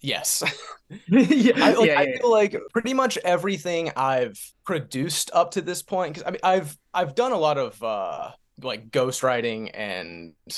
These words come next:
Speaker 1: you know, adapting other people's work before, and I don't feel like my background as, like, a North Carolinian is present in a lot of that. But for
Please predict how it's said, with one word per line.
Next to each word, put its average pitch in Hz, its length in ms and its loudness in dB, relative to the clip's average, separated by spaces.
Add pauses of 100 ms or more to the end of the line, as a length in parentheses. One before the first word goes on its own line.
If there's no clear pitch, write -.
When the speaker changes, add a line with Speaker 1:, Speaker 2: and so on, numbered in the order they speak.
(120)
Speaker 1:
you 156 180 -2
know, 73 300 -4
adapting 143 560 0
other 123 260 0
people's 110 440 -8
work 107 260 -4
before, 90 500 -6
and 113 160 -4
I 135 60 2
don't 165 200 2
feel 147 180 2
like 104 320 0 (420)
my 123 640 0 (160)
background 123 840 -2
as, 107 280 -4
like, 104 160 -6
a 120 60 -6
North 120 320 -4
Carolinian 107 920 -6
is 135 140 -4
present 123 500 -2
in 104 180 -6
a 113 80 0
lot 104 220 0
of 101 140 -8
that. 127 360 -2
But 131 400 0
for 147 280 -4